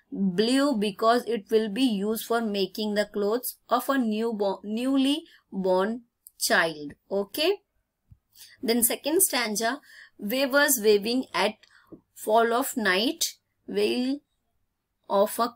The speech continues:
queen. So already I ex-, uh, मैंने explain किया है ये. In this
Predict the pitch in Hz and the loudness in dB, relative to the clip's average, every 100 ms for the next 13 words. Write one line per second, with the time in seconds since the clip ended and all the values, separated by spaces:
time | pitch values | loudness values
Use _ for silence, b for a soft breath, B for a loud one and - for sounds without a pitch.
0 | _ - 262 202 165 - b - - 202 | _ -2 0 2 -2 -6 b -14 -6 -6
1 | 196 - 202 208 226 247 208 202 - - | -6 2 2 4 2 2 2 2 -2 -2
2 | 202 185 196 196 190 - 220 220 233 233 | -2 -2 -2 -2 -2 -2 -2 -2 -2 0
3 | 220 226 233 233 392 - _ _ _ _ | 0 0 -4 -4 -4 -6 _ _ _ _
4 | _ - - _ _ _ _ _ _ - | _ -20 -20 _ _ _ _ _ _ -20
5 | - - _ _ _ _ b b b _ | -20 -20 _ _ _ _ b b b _
6 | 269 294 277 320 | -2 0 2 2